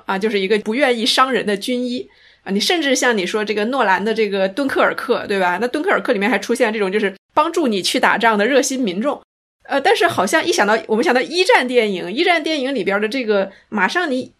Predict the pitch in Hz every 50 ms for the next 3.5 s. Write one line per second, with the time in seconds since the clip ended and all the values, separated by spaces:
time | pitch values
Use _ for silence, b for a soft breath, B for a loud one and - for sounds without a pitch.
0 | _ _ _ _ - - - 247 302 277 208 190 202 220 233 - 262 277 277 254
1 | 262 254 262 - - - 311 262 269 302 302 254 254 - - - 240 226 208 208
2 | 214 208 208 - - 220 208 190 190 190 185 180 180 180 175 180 185 - - 339
3 | 320 294 - - - 185 175 170 156 -